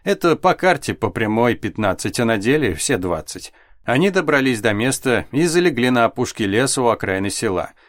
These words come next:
Село как село, избы, жители, через центр две дороги грунтовые проходят, перекрёсток прямо у церквушки на площади. Около часа они наблюдали за селом, но немцев не было видно,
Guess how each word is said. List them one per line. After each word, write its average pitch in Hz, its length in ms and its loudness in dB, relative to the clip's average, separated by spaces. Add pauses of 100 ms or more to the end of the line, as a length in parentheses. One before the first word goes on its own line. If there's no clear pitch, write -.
(140)
Село 208 360 2
как 135 220 -2
село, 90 540 -2 (100)
избы, 131 480 0
жители, 110 680 0 (280)
через 123 320 2
центр 147 460 0
две 113 260 0
дороги 131 420 2
грунтовые 104 600 0
проходят, 98 580 -2 (200)
перекрёсток 185 680 0
прямо 135 360 0
у 170 60 0
церквушки 107 840 -2
на 104 280 0
площади. 90 680 -4 (500)
Около 127 420 2
часа 135 460 2
они 101 160 0
наблюдали 110 560 2
за 104 160 -2
селом, 110 500 -2 (160)
но 123 280 2
немцев 160 460 0
не 147 200 2
было 101 200 0
видно, 90 420 -2